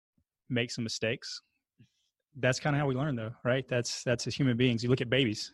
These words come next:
Babies learn to walk by learning how not to fall, and you can extrapolate that to anything in life, too. But I also wanted to back up a little bit, though, and just talk about resources outside of, outside of school, right, as well. So I know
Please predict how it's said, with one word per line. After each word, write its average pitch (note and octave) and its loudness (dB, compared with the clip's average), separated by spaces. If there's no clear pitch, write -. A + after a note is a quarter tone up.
Babies B2 2
learn B2+ 4
to A#2+ -2
walk A#2 4
by A#2 4
learning A#2 2
how B2 0
not A#2+ 0
to G#2+ -10
fall, A2+ 0
and A2 -2
you A2+ -2
can A#2+ -2
extrapolate A2+ 0
that A2 -2
to A#2+ -8
anything A2 -2
in G2+ -6
life, G#2 -2
too. G#2 -2
But C#3 6
I - 2
also F3 6
wanted E3+ 8
to C3 6
back B2+ 2
up C#3 0
a B2 -4
little B2 0
bit, C3+ 2
though, D3 4
and B2+ 0
just B2 -2
talk B2+ -2
about B2 2
resources C3+ 0
outside B2+ 4
of, A2+ -2
outside B2 0
of - -8
school, A2+ 0
right, A#2 2
as B2+ -8
well. A#2 -4
So C#3 4
I D#3+ 6
know D#3 8